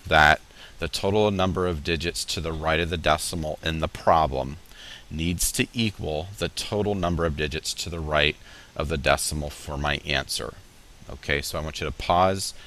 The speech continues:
this video and write this tip down in your notes, and this will be extremely helpful whenever you start multiplying.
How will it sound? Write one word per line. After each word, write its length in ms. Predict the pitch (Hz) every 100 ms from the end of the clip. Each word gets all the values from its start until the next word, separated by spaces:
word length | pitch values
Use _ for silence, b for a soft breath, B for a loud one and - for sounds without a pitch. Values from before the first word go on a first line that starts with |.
| B B B
this 180 | - 92
video 520 | - 87 82 78 73
and 200 | - 76
write 220 | 80 90 -
this 220 | 85 -
tip 360 | - 110 -
down 240 | 82 76 76
in 80 | 76
your 140 | 76
notes, 300 | 73 69 -
and 80 | 69
this 100 | -
will 80 | 71
be 120 | 69
extremely 520 | - - 87 90 90
helpful 400 | 87 76 - 78
whenever 320 | 73 73 71
you 120 | 69
start 340 | 71 - 71 76
multiplying. 720 | 67 65 - - 62 57